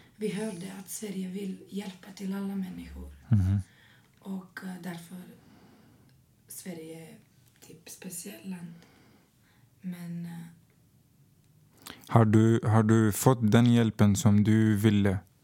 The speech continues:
Speaker 1: Nej, inte riktigt.
Speaker 2: Inte riktigt. Är du besviken på Sverige?
Speaker 1: Nej, men, eh, ändå jag hoppas att de kommer att förstå oss.
Speaker 2: Så du,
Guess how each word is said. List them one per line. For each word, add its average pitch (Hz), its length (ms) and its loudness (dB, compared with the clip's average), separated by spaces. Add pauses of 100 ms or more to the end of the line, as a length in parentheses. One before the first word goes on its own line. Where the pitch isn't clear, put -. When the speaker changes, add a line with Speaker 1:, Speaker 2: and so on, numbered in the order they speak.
(140)
Speaker 1:
Nej, - 260 -12
inte 175 260 -12
riktigt. - 560 -20 (100)
Speaker 2:
Inte 107 220 4
riktigt. - 520 -6
Är 117 80 2
du 110 160 4
besviken 104 520 2
på 104 120 -2
Sverige? 107 360 -2 (2000)
Speaker 1:
Nej, 208 340 -6
men, 180 340 -8
eh, - 880 -20
ändå 190 180 -6
jag 185 120 -8
hoppas 214 460 -14
att 202 60 -8
de 180 160 -10
kommer 170 260 -14
att 170 160 -18
förstå 180 200 -16 (260)
oss. - 180 -20 (600)
Speaker 2:
Så - 240 0
du, 110 560 4